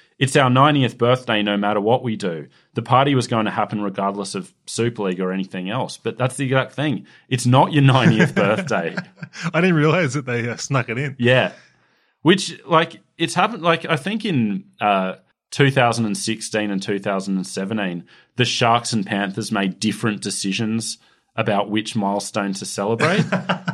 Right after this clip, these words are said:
Speaker 1: So they came into the league the same year, but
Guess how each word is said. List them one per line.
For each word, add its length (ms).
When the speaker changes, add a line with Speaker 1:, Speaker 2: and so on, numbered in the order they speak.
Speaker 1:
So 140
they 140
came 260
into 280
the 140
league 280
the 80
same 340
year, 380
but 220